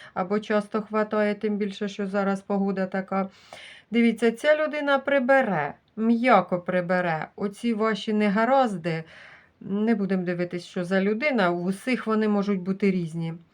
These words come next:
ці люди, але людина з вашого оточення. І дивіться, прибере якраз, от ви закриваєтесь від, е, зовнішнього світу.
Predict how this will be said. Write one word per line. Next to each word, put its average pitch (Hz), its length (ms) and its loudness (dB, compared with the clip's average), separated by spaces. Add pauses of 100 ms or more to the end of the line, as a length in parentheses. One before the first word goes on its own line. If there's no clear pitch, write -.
(420)
ці 208 260 -2
люди, 185 520 0 (420)
але 226 380 4
людина 240 360 0
з 226 40 -4
вашого 226 320 -2
оточення. 180 680 -4 (580)
І 226 120 -2
дивіться, 220 560 0
прибере 247 560 2
якраз, 233 440 0
от 226 140 -10
ви 233 100 0
закриваєтесь 202 880 -2
від, 175 220 -10
е, - 240 -6
зовнішнього 190 640 -2
світу. 170 520 -8